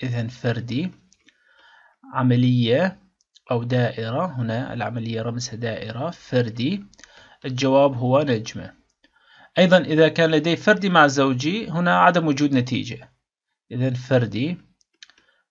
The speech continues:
مع زوجي يعطيني إشارة شخطة عدم وجود نتيجة. مثلًا، آه، نقوم باختيار الإجابات. ال K هي فردي مع فردي،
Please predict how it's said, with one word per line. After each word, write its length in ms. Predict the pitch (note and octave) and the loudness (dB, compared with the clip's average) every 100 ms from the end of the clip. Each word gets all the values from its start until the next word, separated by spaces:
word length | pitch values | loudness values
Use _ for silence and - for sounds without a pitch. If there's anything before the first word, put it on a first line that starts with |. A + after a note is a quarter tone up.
| - | -2
مع 540 | C3 A#2 G#2+ A#2+ F3 - _ | 4 4 4 0 -2 -6 _
زوجي 720 | C3 B2+ A#2+ A2+ B2 C3+ G3 - _ _ _ _ _ - | -2 2 2 0 -4 -4 -4 -8 _ _ _ _ _ -2
يعطيني 920 | B2 A#2 - C3 B2 B2+ F#3 E3+ - B2+ | 0 0 0 2 4 2 0 -6 -10 -8
إشارة 440 | B2 B2+ B2 B2 | -2 2 2 0
شخطة 440 | - B2+ - - A#2+ | -4 -6 -6 0 2
عدم 420 | A2+ A#2+ B2 A#2+ | 2 0 -2 -2
وجود 420 | A2+ A#2+ B2 B2 | -4 -6 -6 -6
نتيجة. 580 | A2 - G#2 - A#2 - _ _ _ _ _ _ _ _ _ _ - | -8 -10 -14 -12 -16 -18 _ _ _ _ _ _ _ _ _ _ -4
مثلًا، 580 | C3+ B2+ B2 C3 F#3 F#3+ _ _ _ - | -4 0 2 2 2 -2 _ _ _ -8
آه، 480 | - C#3+ C#3+ C#3 C3+ | 0 2 6 6 6
نقوم 440 | D3 C#3+ E3 D3 | 2 0 0 2
باختيار 560 | B2+ A#2 A#2 - C#3+ C3 | 0 -2 -8 -2 2 2
الإجابات. 600 | A#2+ A#2+ B2 A#2+ C3 C3 | 0 -4 -2 0 0 -2
ال 80 | C3+ | -4
K 140 | - | -2
هي 360 | F3 D3+ D3+ C3+ | 0 2 2 2
فردي 340 | D3+ E3 D3+ | 2 2 2
مع 160 | C3+ A#2 | 0 0
فردي، 520 | - A#2 G#2+ - | -2 -4 -4 -10